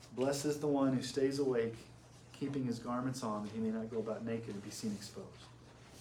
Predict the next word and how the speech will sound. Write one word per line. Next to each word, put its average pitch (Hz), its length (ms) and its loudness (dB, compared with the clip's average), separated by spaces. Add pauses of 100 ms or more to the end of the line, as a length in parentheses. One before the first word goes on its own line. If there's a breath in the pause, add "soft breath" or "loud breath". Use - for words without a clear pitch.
(1600)
So 180 580 8